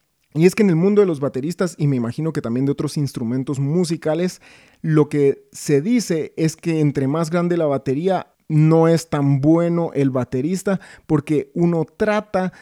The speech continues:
de compensar esa falta de habilidad con una mejor batería. Y eso era exactamente lo que me estaba pasando en ese momento, compré muchos platos y realmente yo no era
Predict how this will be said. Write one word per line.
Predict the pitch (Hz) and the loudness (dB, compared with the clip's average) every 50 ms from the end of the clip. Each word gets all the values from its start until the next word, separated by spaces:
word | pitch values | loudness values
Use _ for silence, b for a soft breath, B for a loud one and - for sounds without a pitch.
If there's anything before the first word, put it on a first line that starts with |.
| B B - | B B -4
de | 156 156 151 | -2 -2 0
compensar | - 170 165 156 147 - - 156 147 139 135 131 - - - 214 226 233 202 - - | 0 0 0 0 -2 -2 -2 0 0 0 0 -2 -4 -2 -2 0 0 0 -2 -2 -2
esa | 165 156 - 180 156 | -4 -2 -2 -4 -4
falta | - 175 175 180 170 - 180 165 | -2 -4 -4 -2 -2 0 0 2
de | 165 151 | 2 2
habilidad | 143 139 135 127 120 123 127 143 165 190 208 196 | 2 0 0 -2 -2 -2 -2 -2 -2 -2 -4 -4
con | - - 139 139 | -6 -4 -4 -2
una | 139 147 156 160 160 151 | -2 -2 -2 -2 -2 -2
mejor | 151 143 127 - 143 131 | -2 -2 -2 -2 -4 -4
batería. | 127 143 143 - 180 220 262 226 | -4 -4 -4 -4 -2 0 0 0
Y | 147 170 196 226 247 262 | 0 0 0 2 4 4
eso | 269 269 - - 247 240 | 4 4 4 2 2 2
era | 247 240 | 2 2
exactamente | 220 - - - - - 285 262 - - - 220 208 208 214 226 226 196 214 196 | 0 -2 -2 -2 0 2 2 0 0 0 -2 0 2 2 2 2 0 0 0 0
lo | 175 - | -2 -2
que | - 139 | -2 -2
me | 131 127 | -2 -4
estaba | 123 - - 180 175 180 180 180 180 | -6 -6 -4 -2 -2 -2 -2 -2 -4
pasando | 135 127 - 156 160 175 180 180 170 - | -6 -6 -6 -6 -4 -2 -2 -2 -2 -2
en | - 151 147 143 139 | -4 -4 -2 -2 -2
ese | 143 147 143 - 160 156 | -2 -2 -2 -2 -2 -2
momento, | 147 139 127 135 156 175 170 151 139 - - 92 101 - b b b b b b b b b b - | 0 0 0 0 0 2 2 2 0 -2 -4 -10 -12 -12 b b b b b b b b b b -2
compré | 170 156 156 - 185 180 185 | -2 0 0 0 0 2 2
muchos | 180 185 220 220 - 185 175 - - | 2 2 2 2 0 -2 -4 -4 -4
platos | - 196 196 196 - 202 185 - - | -2 0 0 0 0 -4 -4 -4 -4
y | 165 143 | -4 -4
realmente | 147 156 160 156 160 165 165 160 - 156 | -2 -2 -2 -2 -2 -4 -6 -6 -6 -6
yo | 139 143 147 | -4 -4 -4
no | 147 147 139 | -4 -4 -6
era | 143 147 160 156 147 | -6 -6 -6 -8 -10